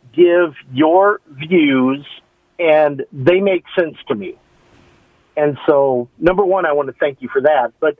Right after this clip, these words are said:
number two, not every white person is racist, and, and to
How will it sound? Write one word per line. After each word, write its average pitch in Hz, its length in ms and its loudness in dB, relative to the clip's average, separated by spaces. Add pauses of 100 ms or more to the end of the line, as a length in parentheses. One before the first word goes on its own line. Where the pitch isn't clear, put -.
(180)
number 262 240 0
two, 233 460 -2
not 240 340 2
every 196 380 -2
white 147 460 -4
person 170 680 -4 (800)
is 262 280 0
racist, 151 720 -2
and, 147 300 -2 (160)
and 147 240 0
to 135 100 -4